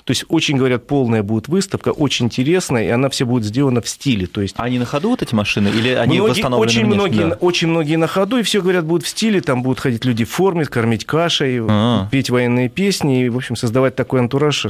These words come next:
Speaker 1: который, может быть, э, интересно будет нашим детям посмотреть, послушать. Я думаю, стоит, я лично пойду. Ребят,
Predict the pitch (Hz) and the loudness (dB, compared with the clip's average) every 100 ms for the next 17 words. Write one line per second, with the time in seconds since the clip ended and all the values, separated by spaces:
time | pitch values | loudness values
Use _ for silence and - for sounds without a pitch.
0 | - 104 120 101 104 - 98 92 - 90 | -8 -4 -2 0 -2 -2 -4 -4 -4 -6
1 | 87 82 - 67 71 110 135 135 123 101 | -6 -10 -14 -14 -4 -2 0 0 0 -2
2 | 110 120 107 117 101 - 87 - - - | -2 0 0 0 0 -4 -8 -12 -18 -18
3 | - - _ 98 104 98 120 120 - - | -20 -20 _ -6 -2 0 0 -2 -6 -16
4 | 107 - - 123 - - - 127 - _ | -16 -14 -6 -4 -4 -8 -14 -20 -20 _
5 | - 156 202 214 208 190 202 135 139 135 | -6 0 0 2 0 0 -2 -2 -2 -2
6 | - 127 113 101 - - 110 104 | -4 -4 -2 -4 -4 -2 -2 -2